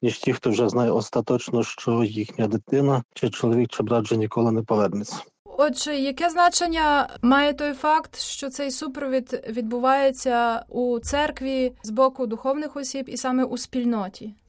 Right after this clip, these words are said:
Speaker 1: Майже половина з цих людей, вони не є віруючими, а, можливо, так, охрещені, але не практикуючі. Для них важливо, що хтось є з ними, і для них важливо,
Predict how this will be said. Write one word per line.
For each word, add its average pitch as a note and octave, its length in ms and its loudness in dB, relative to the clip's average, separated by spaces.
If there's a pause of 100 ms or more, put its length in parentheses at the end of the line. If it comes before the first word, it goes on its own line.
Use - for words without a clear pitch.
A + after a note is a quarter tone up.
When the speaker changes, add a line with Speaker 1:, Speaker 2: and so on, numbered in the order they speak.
(180)
Speaker 1:
Майже D3+ 260 0
половина D#3+ 520 2
з D3 100 -6
цих - 360 -2
людей, C#3+ 240 2
вони C#3 320 2
не C3+ 220 2
є B2+ 420 4
віруючими, A#2+ 880 2
а, A#2+ 120 0 (220)
можливо, B2 340 2
так, A#2 240 0
охрещені, D3 640 2
але B2 200 4
не C3 160 4
практикуючі. B2+ 920 0 (360)
Для C3+ 160 2
них D3 280 0
важливо, C#3 360 2
що - 220 -4
хтось D3+ 460 -2
є C#3+ 80 2
з B2 120 0
ними, F3 360 2
і - 40 2
для B2 160 0
них C#3+ 260 0
важливо, C3+ 500 2